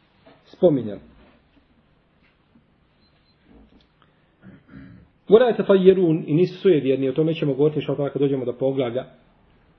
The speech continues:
o sujevjeru, doćemo posebno do poglavlja pa ćemo govoriti o njemu. Wa ala rabbihim yatawakkalun, i na svoga gospodara se oslanjaju.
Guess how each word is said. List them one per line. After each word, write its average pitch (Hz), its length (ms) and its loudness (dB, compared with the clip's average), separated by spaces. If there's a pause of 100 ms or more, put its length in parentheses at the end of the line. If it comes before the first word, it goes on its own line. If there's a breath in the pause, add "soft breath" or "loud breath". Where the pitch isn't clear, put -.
(100)
o 123 80 -12
sujevjeru, 127 460 -2 (640)
doćemo 120 360 -8 (100)
posebno 120 300 -8
do 113 140 -10
poglavlja 120 300 -8
pa - 60 -20
ćemo 113 200 -14
govoriti 117 260 -10
o 117 40 -10
njemu. 151 200 -6 (2000)
Wa 170 160 8
ala 247 140 4
rabbihim 220 400 2
yatawakkalun, 160 880 0
i 170 80 -4
na 165 100 2
svoga 214 320 0
gospodara 147 520 -2
se - 140 -6
oslanjaju. 107 460 -10